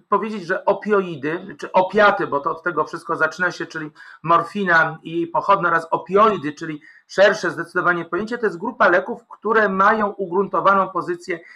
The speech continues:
w medycynie. Pierwsze wspomnienia o tej grupie leków pochodzą już z tysiąc pięćsetnego roku przed naszą erą. W papirusie Ebersa w starożytnym Egipcie pierwsze, mm, użycia tych leków, wspomina się o tym pierwszym użyciu i tak jak mówię, od tego czasu one bardzo zadomowiły się w medycynie.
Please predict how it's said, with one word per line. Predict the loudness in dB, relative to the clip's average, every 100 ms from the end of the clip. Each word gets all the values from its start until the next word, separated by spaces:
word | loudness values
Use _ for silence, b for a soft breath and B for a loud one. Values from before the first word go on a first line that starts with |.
| B -2
w |
medycynie. | 0 2 0 -2 -8
Pierwsze | -4 -2 -2 -4
wspomnienia | 0 -2 0 0 2 2 4
o | 2 0 B B
tej | -4 -2
grupie | -2 0 2
leków | 2 0
pochodzą | -2 0 0
już | -4 -6
z |
tysiąc | -4 -4 -6 -6
pięćsetnego | -10 -8 -8 -4 2 4
roku | 6 4 -2
przed | -8 -6
naszą | -2 -2 -2 -4
erą. | 2 4 4
W | 2
papirusie | -2 -2 -6 -6 -10 B B B
Ebersa | 0 2 4 2
w | -2
starożytnym | -2 -2 -2 -8 -6 -6
Egipcie | -6 -10 -10 -6
pierwsze, | -2 -4 -2 -4 -4 B B -8
mm, | -2 0 0
użycia | 0 0 0 -2
tych | -2 0
leków, | 4 4 0 -10
wspomina | -8 -4 0 0 0
się | -4
o |
tym | -8 -8
pierwszym | -8 -8 -6 -4
użyciu | -4 -6 -10 B B -10
i | -2
tak | 2 4
jak | 2
mówię, | 2 0
od | 2
tego | 2 2
czasu | 0 0 -2
one | 0 2
bardzo | 2 2 0
zadomowiły | 0 0 0 -2 -2
się | -4
w | -6
medycynie. | -6 -6 -10 -12 -16